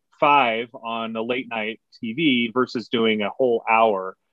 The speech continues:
and what the difference is for, that means for pace, for, you know, how much the audience can, can stand watching it, you know, at a certain time. And we're also, um, you know, w-, one thing that was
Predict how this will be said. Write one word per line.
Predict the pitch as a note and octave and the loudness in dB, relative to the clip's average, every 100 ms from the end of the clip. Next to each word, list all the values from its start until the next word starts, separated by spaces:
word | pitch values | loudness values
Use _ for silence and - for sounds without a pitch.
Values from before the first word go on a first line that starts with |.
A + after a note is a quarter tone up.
| _ - | _ -6
and | A2 A#2 | -4 2
what | C#3 C#3+ - | 4 4 0
the | |
difference | A#2 C3 B2 C3 A2+ - | 0 0 0 -2 -4 -2
is | A2+ A2 - - | 0 0 -4 -4
for, | A2+ A2 G#2 G#2 - _ _ _ _ _ - | 0 2 2 -2 -6 _ _ _ _ _ -4
that | A#2+ | -4
means | A#2+ A#2 A2+ - | -4 -6 -6 -4
for | - G#2 _ | -2 -2 _
pace, | - A#2 G#2+ A2 - - - _ _ _ _ _ - | -4 2 2 2 -2 -12 -16 _ _ _ _ _ 0
for, | A2 G#2 G#2 G#2 G#2 G2+ G2+ G#2+ - | 4 4 2 0 0 0 0 -4 -8
you | A2 | -6
know, | G2+ F#2 | -6 -8
how | G2+ A#2+ | -4 -2
much | A#2+ - | -2 0
the | A#2+ | 2
audience | A2 A2+ A2 - | 4 2 0 -6
can, | - G#2+ G#2 G2+ G#2 - | -10 -6 -4 -6 -8 -4
can | A2+ G2+ | -4 -4
stand | - A2+ A2 G#2+ | 0 2 2 4
watching | G#2 G#2+ - B2 | 4 2 0 -6
it, | B2+ C3 - | -4 -4 -2
you | B2 | -2
know, | A#2 A#2+ | 2 2
at | A#2 | 0
a | |
certain | - A#2 A2+ A2+ | -2 -6 -6 -6
time. | A#2 A2+ A#2 | -2 0 0
And | G#2 F#2+ _ _ _ - | -4 -6 _ _ _ -2
we're | B2+ C3+ | 4 6
also, | D3 - C3 B2 A2+ - _ _ _ _ _ | 4 2 -2 -2 -6 -10 _ _ _ _ _
um, | A2+ G#2+ G#2 G2 G2 _ _ _ _ _ - - | -6 -4 -4 -6 -10 _ _ _ _ _ -20 -8
you | B2+ | -4
know, | A2 | -4
w-, | A2 C3 | -4 -12
one | C3+ B2+ B2+ | -4 0 0
thing | A#2+ B2+ A#2 | 2 2 2
that | A#2 | -2
was | A2+ G2 | -2 -4